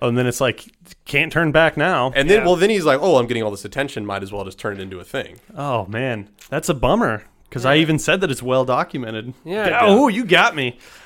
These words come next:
Speaker 1: Oh, he got me. Oh,
Speaker 3: So,
Speaker 1: rats.
Speaker 3: does that mean he made it up, or they start? Are they? Did they say? Are they? Is he
Speaker 2: They,
Speaker 3: making
Speaker 2: they're
Speaker 3: it up, or
Speaker 2: saying
Speaker 3: what?
Speaker 2: that he's,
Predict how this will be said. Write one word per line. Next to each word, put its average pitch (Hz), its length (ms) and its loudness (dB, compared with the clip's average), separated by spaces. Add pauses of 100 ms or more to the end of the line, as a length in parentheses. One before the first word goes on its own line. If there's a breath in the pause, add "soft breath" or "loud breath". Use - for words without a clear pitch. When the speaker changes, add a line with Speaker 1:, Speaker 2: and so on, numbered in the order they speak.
(100)
Speaker 1:
Oh, 339 280 4
he 269 200 -4
got 311 260 2
me. 165 280 -14
Oh, 175 280 -2
Speaker 3:
So, 226 180 2
Speaker 1:
rats. 170 420 -4
Speaker 3:
does 233 100 -6
that 269 100 6
mean 214 140 0
he 214 200 -2
made 285 280 0
it 285 100 -2
up, 285 160 4
or 214 120 2
they 208 80 2
start? 214 200 0
Are 202 120 -2
they? 202 140 -2
Did 180 340 -6
they 190 80 -4
say? 196 180 -6
Are 156 80 -2
they? 156 140 -6
Is 135 160 -8
he 156 60 6
Speaker 2:
They, 165 180 6
Speaker 3:
making 226 100 0
Speaker 2:
they're 147 160 4
Speaker 3:
it 160 60 0
up, 156 40 -4
or - 20 -4
Speaker 2:
saying 156 240 4
Speaker 3:
what? 139 60 -2
Speaker 2:
that 117 140 -2
he's, 117 640 -10